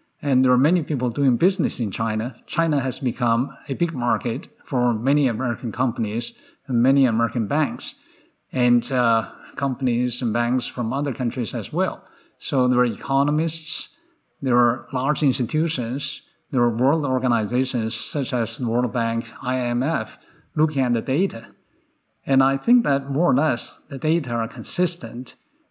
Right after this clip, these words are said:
and there's no denying, and nobody denies it, that the economic growth rate has slowed down quite sharply last year to a tune of six point six percent.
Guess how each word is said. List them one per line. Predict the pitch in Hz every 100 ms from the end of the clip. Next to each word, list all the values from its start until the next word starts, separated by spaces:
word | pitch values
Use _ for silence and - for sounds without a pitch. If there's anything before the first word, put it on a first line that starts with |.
| -
and | 131
there's | 135 127 -
no | 156 165
denying, | 147 127 131 139 165 139 113
and | 120
nobody | 135 127 123
denies | 110 104 117 127 147 113
it, | 113 - _ _ _ _
that | 131 131 139
the | 135
economic | 113 127 135 127
growth | 135 156 156
rate | 107 104 104
has | 123 113
slowed | - 135 131
down | 123 117 113
quite | - 127 117
sharply | - 151 156 120 107 107
last | 107 110 101 175
year | 127 - _ _ _ -
to | 143 120 123 - _ 135
a |
tune | - 135 120
of | 110 107
six | - 123 -
point | 127 113
six | - 113 -
percent. | - 107 151 127 -